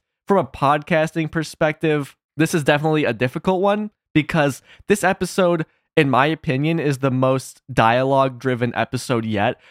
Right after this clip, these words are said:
There aren't a lot of scene changes. There isn't really a whole lot going on. They're really leaning on the skill of the voice actors to bring this one out in their delivery, and, and it's working. I, I'm not,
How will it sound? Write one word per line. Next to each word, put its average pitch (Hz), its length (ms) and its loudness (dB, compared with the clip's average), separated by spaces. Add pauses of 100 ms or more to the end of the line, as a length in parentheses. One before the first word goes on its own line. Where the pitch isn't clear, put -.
(180)
There 143 240 2
aren't 180 240 2
a 196 40 0
lot 185 160 0
of 175 100 -4
scene 156 320 -4
changes. 143 580 -2 (260)
There - 100 -6
isn't 165 220 -2
really 170 240 -2
a 160 60 -2
whole 156 200 -2
lot 151 240 0
going 135 300 0
on. 117 300 0 (300)
They're 143 160 2
really 196 300 0
leaning 170 360 -2
on 143 460 0
the 127 460 -2 (580)
skill 180 360 -2
of 143 120 -2
the 127 60 0
voice 123 380 -2
actors 156 640 -2 (240)
to 135 180 0
bring 139 280 0
this 131 160 -4
one 120 140 0
out 117 260 2
in 120 120 -4
their 113 120 -2
delivery, 135 680 -4
and, 165 160 0
and 185 200 0
it's 175 100 -4
working. 180 400 -2
I, 127 260 2
I'm 160 80 -4
not, 170 240 0